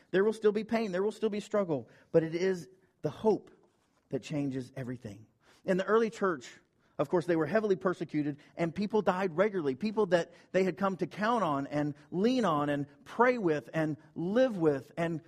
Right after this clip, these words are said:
receive food from. And when these folks died, Paul reminded the early church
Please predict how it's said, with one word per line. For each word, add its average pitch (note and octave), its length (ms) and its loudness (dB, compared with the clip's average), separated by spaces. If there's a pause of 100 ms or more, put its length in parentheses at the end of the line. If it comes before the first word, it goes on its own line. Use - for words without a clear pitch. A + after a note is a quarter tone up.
receive G3+ 360 -2
food B3+ 320 -4
from. A#2+ 360 -8 (220)
And E3 100 2
when F#3+ 100 4
these B3 180 0
folks A3+ 260 2
died, D#3+ 420 0
Paul A#3+ 300 4
reminded G3+ 480 0
the F3 80 -2
early F3+ 260 -2
church D3 360 -8